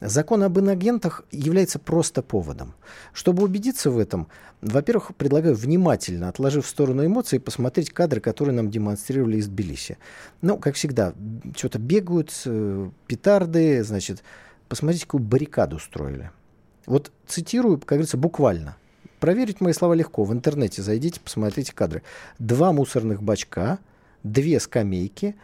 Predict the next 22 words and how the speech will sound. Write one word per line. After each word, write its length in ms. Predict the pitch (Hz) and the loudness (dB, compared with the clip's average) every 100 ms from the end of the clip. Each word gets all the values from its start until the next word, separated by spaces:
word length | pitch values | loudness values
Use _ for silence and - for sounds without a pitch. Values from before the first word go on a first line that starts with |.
| - _ | -20 _
один 380 | - 127 151 175 | 0 0 2 0
перевернутый 720 | - 123 117 156 202 202 196 | 2 2 4 4 2 0 0
горящий 480 | 131 117 104 127 - | 2 2 4 0 -4
автомобиль. 580 | 120 - 120 117 92 - - | -6 -2 -2 -2 -2 -10 -14
Все. 440 | - - - 104 73 - _ _ - _ - | -14 -10 -2 -2 -2 -14 _ _ -20 _ -4
Цепь 280 | - 185 - | 0 0 2
полицейских, 720 | 180 175 262 262 - 123 - | 0 0 0 0 -2 -4 -4
в-, 480 | 101 107 113 110 110 | -6 -2 -2 -4 -6
в-, 200 | 113 120 | -8 -2
среди 220 | 156 143 | -2 0
которых, 420 | 139 - 135 - - - - - | 0 2 0 -2 -18 -20 -20 -8
э, 240 | 101 110 | -6 -4
шел 240 | 107 - 117 | 2 4 2
автомобиль 540 | - 135 139 175 196 - | 2 2 2 2 0 0
один 440 | 117 110 160 120 - _ _ _ | -2 2 2 2 -4 _ _ _
с 120 | - | -4
водометом 600 | 104 104 117 180 196 87 - _ | -2 2 4 2 2 -6 -10 _
и 260 | 127 135 | 0 0
с, 220 | 117 - 101 | -2 -6 -10
с 100 | - | -2
таким 260 | 117 117 | 0 0
ковшом, 420 | - 131 - 101 | -2 -2 0 -2